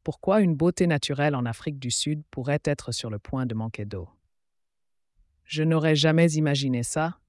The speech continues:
un village indien confronté au meurtre d'un couple interreligieux. Bidonville dans un lagon de Lagos. Rasé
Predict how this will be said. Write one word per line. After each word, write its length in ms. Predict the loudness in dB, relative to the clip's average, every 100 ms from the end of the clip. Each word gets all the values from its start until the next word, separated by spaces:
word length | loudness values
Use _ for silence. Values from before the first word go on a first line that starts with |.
| -8
un 120 | -4
village 360 | 0 4 4 4
indien 420 | 2 0 0 -2
confronté 580 | -4 -8 -6 -4 0 0
au 100 | 2
meurtre 400 | 0 -2 -6 -6
d'un 160 | -6
couple 260 | -6 -8 -6
interreligieux. 720 | -6 -6 -6 -6 -6 -8 -10 _ _ _ _ _ _
Bidonville 720 | -6 -2 2 2 4 4 4
dans 280 | 0 -2 -2
un 60 | 0
lagon 380 | 0 0 0 0
de 80 |
Lagos. 680 | 0 -2 -6 -8 -10 -10 -14 -18 _ _ _ _
Rasé 560 | -2 2 2 4 2 0